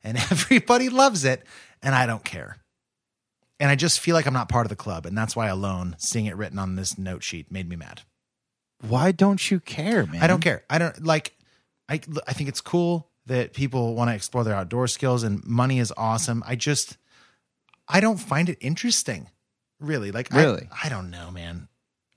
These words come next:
Speaker 2: Why not?
Speaker 1: I'm not sure. I, it just doesn't grab me. And I, I want it to grab
Speaker 2: Like
Speaker 1: me. I've watched about three episodes.
Speaker 2: I mean, man, it's, it's like the most raw form of, like,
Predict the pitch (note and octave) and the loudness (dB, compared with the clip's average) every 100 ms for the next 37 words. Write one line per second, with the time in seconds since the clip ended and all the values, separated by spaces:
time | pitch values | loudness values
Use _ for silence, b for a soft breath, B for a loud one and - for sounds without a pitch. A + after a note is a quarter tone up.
0 | _ - F3+ C4 G3 - _ - B2 A#2+ | _ 4 4 4 0 -4 _ -4 0 0
1 | G#2+ B2+ G2 - - A2 B2 G#2+ A#2+ B2+ | 0 -4 -6 -10 -10 -8 -6 -6 -2 0
2 | A#2 A2 A#2+ A2 D#2+ - B2 A#2 A#2 A2 | 0 0 0 0 -8 -4 -2 0 -2 0
3 | C#3+ G#2 A#2 A#2 F2+ F#2 F2+ _ _ C3+ | -2 -2 4 4 2 -6 -10 _ _ 0
4 | C3+ D3+ C3+ B2 - C#3+ C3 A#2 - - | 2 2 2 -2 -2 0 0 0 -6 -6
5 | - - _ _ _ _ _ _ _ - | -12 -14 _ _ _ _ _ _ _ -14
6 | - E3 E3+ F3+ G3+ F#3 - F3+ A3+ F#3 | -10 -6 -2 2 4 2 0 2 4 2
7 | C3+ D3 - - D3+ C#3 - - - _ | 0 -2 -4 -4 -6 -4 -4 -4 -10 _
8 | - C#3+ - C3 D3+ D#3+ D3 B2 A#2 C3+ | -4 -4 -2 0 4 4 2 -2 2 4
9 | C#3+ D3+ D#3 - - C#3+ D3+ C#3 B2+ A2+ | 4 4 2 -2 -2 2 2 2 -2 2
10 | B2+ A#2+ | 2 2